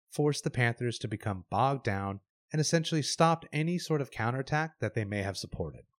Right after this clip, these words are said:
By that evening, panzers from Grossdeutschland, including those of Panzer Regiment thirty-nine, our Panthers, had yet to commence its recapture of Berezov,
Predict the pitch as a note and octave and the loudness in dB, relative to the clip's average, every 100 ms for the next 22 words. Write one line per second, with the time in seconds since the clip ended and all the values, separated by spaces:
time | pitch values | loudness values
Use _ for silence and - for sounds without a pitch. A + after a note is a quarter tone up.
0 | _ _ _ _ C#3+ D3+ D3+ C3+ F#3+ E3+ | _ _ _ _ 10 12 12 10 6 4
1 | G#2 B2+ D#3 _ _ _ - D#3+ F3 F#3 | 2 -2 -4 _ _ _ 4 6 6 4
2 | G3+ - C#3+ C3 C3+ - B2 G#2+ - F#2+ | 0 0 2 4 4 6 4 4 0 -2
3 | A2+ - _ _ _ C#3 B2+ D3 D3 D3 | -4 -6 _ _ _ -4 2 4 4 4
4 | B2 B2+ A#2 A2+ A#2+ A#2 A2+ G#2+ G#2 G#2+ | 6 4 4 -2 2 2 2 0 0 -2
5 | G2 G#2 G2 G2 A#2+ G#2 A2+ - _ - | 0 0 0 2 4 4 0 -4 _ 0
6 | G2 F#2 - C#3 C#3+ F2 B2 - _ _ | 2 2 4 2 2 -2 -4 -6 _ _
7 | - D#3+ D3+ C#3 F3 - A3+ G#3+ C3+ C3 | 0 4 4 4 2 2 -2 2 2 0
8 | - A#2 - B2 A#2+ A2+ - A#2+ A2 F#2+ | -2 -6 -4 -2 2 2 2 -2 -2 2
9 | G2+ F#2 F2+ F2 | 2 2 -2 -4